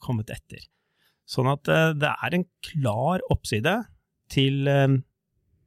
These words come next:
lønnsanslaget til Norges Bank, som var på fire sju. Jeg tviler på at vi ser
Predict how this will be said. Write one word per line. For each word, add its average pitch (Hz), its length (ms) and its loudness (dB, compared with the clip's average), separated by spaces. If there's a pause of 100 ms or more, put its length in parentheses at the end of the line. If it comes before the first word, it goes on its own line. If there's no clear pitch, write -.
(160)
lønnsanslaget 120 880 0
til 123 100 0
Norges 110 180 -2
Bank, 170 200 -2
som 127 100 -2
var 117 80 -6
på 127 100 -8
fire 117 220 -4
sju. 175 300 -2 (280)
Jeg 151 560 -4 (320)
tviler 117 460 -2
på 143 120 0
at - 60 -16
vi 180 80 2
ser 123 380 0